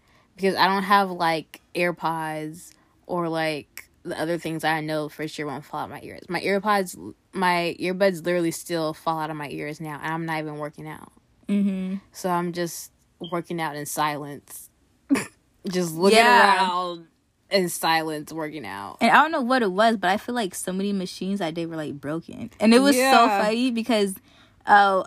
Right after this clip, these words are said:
Speaker 2: I was trying to, like, use, like, the, um, the, like,
Speaker 1: The weight?
Speaker 2: the, the
Speaker 1: The,
Speaker 2: weight
Speaker 1: the
Speaker 2: thing?
Speaker 1: lift thing?
Speaker 2: Like, the, I think, is it the bar-, no, that, yeah, the barbell. And I was trying to, like,
Speaker 1: The
Speaker 2: lift
Speaker 1: bar-,
Speaker 2: it.
Speaker 1: no, like, the long pole
Speaker 2: Yeah,
Speaker 1: thing.
Speaker 2: that's a barbell.
Speaker 1: No, it's not.
Speaker 2: Yeah.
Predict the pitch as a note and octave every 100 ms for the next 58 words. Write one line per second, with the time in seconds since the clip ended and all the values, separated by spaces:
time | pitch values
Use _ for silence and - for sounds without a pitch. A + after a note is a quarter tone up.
0 | - G3 F#3+ A3 A#3 A3+ G3+ G3+ G#3+ G3
1 | F3 - F#3 E3+ - F3 E3 D#3+ E3 E3
2 | - _ _ F#3+ F3+ E3+ D3+ C3 _ -
3 | _ G3 F#3 F3+ D#3+ E3 G#3 A3 G#3 G3+
4 | G3 G#3 F#3+ F#3 G3 A3+ G3 B3+ B3+ C4
5 | C4 - A#3+ A#3+ A#3+ A#3+ A#3+ - G#3 G3
6 | - G3 F#3 - G3 - G#3 A3+ - A3
7 | F3+ F#3+ G3+ G3 - G3 F#3+ G#3 G3 F3
8 | F3 F3 G3 G#3 A3 A#3 - G#3 G3+ G#3+
9 | A3+ C4+ B3 A3 G3+ F#3+ A3 G#3 F3 E3+
10 | F#3+ - A3 A3 G#3+ G3 G3+ G3 - G3
11 | F#3+ F3+ F3+ G3 G3 - F#3+ F#3 A#3 C4+
12 | G3+ D3+ E3+ G#3 A#3 B3+ F3 F3+ F#3+ _
13 | - A3 E4+ D#4+ E3 D#3 F#3 B3 C#4 F3+